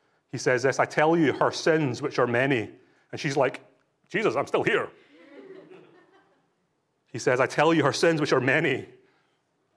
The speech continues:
are forgiven." He forgives her. Her many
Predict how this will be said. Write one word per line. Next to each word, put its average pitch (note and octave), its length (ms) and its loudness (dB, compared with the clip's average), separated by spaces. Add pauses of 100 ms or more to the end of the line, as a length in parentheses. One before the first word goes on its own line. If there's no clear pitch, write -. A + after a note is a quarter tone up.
(360)
are A#2 40 -12
forgiven." A2 440 -4 (1200)
He - 100 -20
forgives A#2+ 400 -2
her. G#2 160 -2 (840)
Her B2+ 140 -2
many C3 600 -2